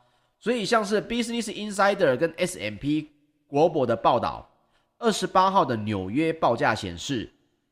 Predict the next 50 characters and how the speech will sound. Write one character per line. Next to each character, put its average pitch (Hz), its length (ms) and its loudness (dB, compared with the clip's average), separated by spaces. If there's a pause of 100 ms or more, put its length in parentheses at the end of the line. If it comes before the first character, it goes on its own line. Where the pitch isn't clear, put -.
(140)
七 226 320 0
月 208 320 0
交 175 340 6
割 170 180 2
的 139 140 2
热 151 320 4
轧 147 300 4
钢 151 260 -4
卷 113 180 -6 (240)
一 - 80 -20
度 165 320 -4
上 135 320 0
涨 92 380 -6
百 95 220 -6
分 139 240 -4
之 156 100 -4
零 123 220 -4
点 98 180 -6
七， 156 400 -4 (400)
来 113 160 -2
到 175 340 4
每 110 300 -4
公 180 300 0
吨 180 200 2 (260)
一 196 60 -16
千 185 320 -6
八 170 200 4
百 123 160 2
零 107 180 -6
一 143 100 -4
美 127 200 -2
元， 90 260 -6 (540)
这 262 80 -6
个 175 140 2
改 139 340 0
写 151 160 -4
的 101 100 -6
是 165 160 -4
历 156 360 0
史 101 200 -8
的 92 120 -10
新 143 280 -2
高。 139 400 -2 (380)
那 214 100 -12
么 190 140 4
在 214 160 2
上 202 320 2
周 208 180 2
四 202 300 -4
呢， 147 240 0